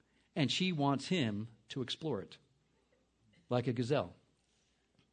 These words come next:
Now, these are not the compliments we would use today. So, guys, if you're looking for terms,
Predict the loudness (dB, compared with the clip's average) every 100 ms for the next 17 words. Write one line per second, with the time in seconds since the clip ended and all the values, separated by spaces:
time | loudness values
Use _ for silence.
0 | _ _ _ _ _ _ -18 0 4 6
1 | 6 6 6 6 8 6 4 0 2 4
2 | 4 2 0 0 2 2 4 4 2 2
3 | 2 2 0 -8 _ -20 -20 -20 -20 -20
4 | -20 -20 -20 -20 -6 4 8 12 12 12
5 | 8 6 6 8 6 6 2 6 8 8
6 | 6 2 0